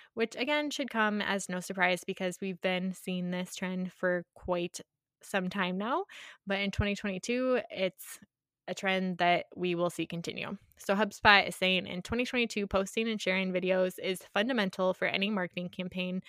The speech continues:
that wants to succeed. Eighty-four percent of consumers said watching a brand's video convinced them to make a purchase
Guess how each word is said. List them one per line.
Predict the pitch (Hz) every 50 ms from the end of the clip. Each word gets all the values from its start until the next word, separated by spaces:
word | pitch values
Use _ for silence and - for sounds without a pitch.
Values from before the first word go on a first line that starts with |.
| - - - - - - _
that | - 196
wants | 190 196 196 -
to | - 202
succeed. | - - 196 - - 185 170 165 - 202 - _ _ _ _ _ _ _ _
Eighty-four | - 190 220 240 254 254 - 233 220 226 226
percent | - 233 226 - 220 208 202 196
of | - 180 - -
consumers | 202 185 180 - 202 190 185 175 175 175
said | - - 185 185
watching | 180 190 185 185 - 220 214 220
a |
brand's | 202 202 196 196 190 185
video | - 185 180 180 180 180
convinced | 175 - 180 180 180 185 190 - -
them | - 185 180 180 185
to | - 190
make | 185 185 - -
a |
purchase | 196 - 190 175 - - 175 175 170